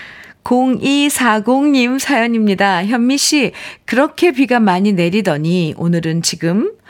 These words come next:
소중한 햇빛과 하늘 보며 텃밭에 풀들과 씨름 중입니다.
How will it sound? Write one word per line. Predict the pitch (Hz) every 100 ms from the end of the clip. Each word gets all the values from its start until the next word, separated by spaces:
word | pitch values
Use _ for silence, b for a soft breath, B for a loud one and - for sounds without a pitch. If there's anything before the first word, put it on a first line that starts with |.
| B
소중한 | - 247 220 247 277 294
햇빛과 | 302 - 370 - 370 - - 262 269 277 285 B B B B B
하늘 | - 381 349 339 262
보며 | 247 170 170 170 170 175 b -
텃밭에 | - - 277 262 - 208 196 233 381 _ _ _
풀들과 | - - 349 302 269 196 160 165 165
씨름 | - - 220 208
중입니다. | 202 208 214 196 151 135 147 139